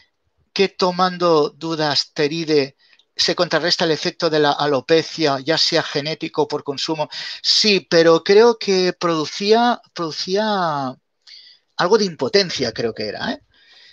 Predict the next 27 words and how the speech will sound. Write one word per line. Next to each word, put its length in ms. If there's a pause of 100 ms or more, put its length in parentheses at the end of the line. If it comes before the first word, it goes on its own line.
(200)
Pegar 380 (460)
porque 400
alguien 420
lea, 460
porque 520
te 120
pu-, 180
sí, 160
no, 140
no, 160
es 80
que 100
pagar 320
porque 260
alguien 300
lea 240
me 140
parece 220
increíble. 580 (400)
O 80
Italian, 520
leer 200
comentarios 500
de 80
Vandal 500
e 80
insultar 640